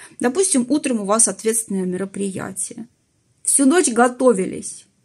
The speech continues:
Да, ну, например, собеседование. И чувствуете, что умом удались, а вот внешние данные хочется быстренько подтянуть.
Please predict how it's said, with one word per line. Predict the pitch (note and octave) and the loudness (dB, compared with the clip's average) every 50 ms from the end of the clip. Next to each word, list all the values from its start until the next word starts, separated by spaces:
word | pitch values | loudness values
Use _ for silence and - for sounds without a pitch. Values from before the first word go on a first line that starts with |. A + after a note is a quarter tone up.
| _ _ _ _ _ _ _ _ _ _ | _ _ _ _ _ _ _ _ _ _
Да, | - - G#4 | -6 0 2
ну, | G4 C4+ | 4 4
например, | G#3+ G3 - G3 G3 F#3+ F#3 | 4 2 0 0 0 0 0
собеседование. | - - G#3 F#3+ G#3+ A3+ A3+ - - G3 C#3+ - - F#3+ - - - - - - - - | 0 -2 -2 -2 -2 0 0 0 0 -2 -4 -8 -10 -14 -12 -12 -10 -8 -6 -8 -6 -4
И | - B3 A#3+ | -2 -2 0
чувствуете, | - E4 D#4 - A#3 - F#3+ G3 | 2 2 2 0 0 0 0 0
что | - - G#3+ | 0 -2 0
умом | - A#3+ A#3+ B3+ D4 D4+ C#4+ B3 - | 2 4 6 8 8 8 8 6 4
удались, | A3+ A#3 G#3 B3 B3 C4 C4+ C#4 B3+ G3+ G3 - - - - - | -2 0 2 2 2 4 4 2 2 0 0 -2 -4 -6 -6 -6
а | - G3+ G3+ | -4 -4 -4
вот | G#3+ G#3 G#3+ | -4 -2 0
внешние | A3+ B3+ C4+ D4+ - - B3 A#3 | 2 4 4 4 4 4 2 2
данные | G3 F#3 G3 F#3 F#3 F#3 F#3 | 0 0 0 0 0 -2 -2
хочется | F#3 - A#3+ A#3+ B3 A#3 - - G3 | -4 -4 -4 -4 -4 -4 -4 -4 -4
быстренько | F#3+ G#3+ A#3 A#3 - G#3 F#3+ - G3+ | -4 -4 -4 -4 -4 -6 -6 -8 -8
подтянуть. | G3 - G#3+ - - - - A#3+ A3 G#3 F#3+ F#3 - - | -8 -8 -6 -4 -2 -2 0 0 -2 -2 -4 -4 -6 -8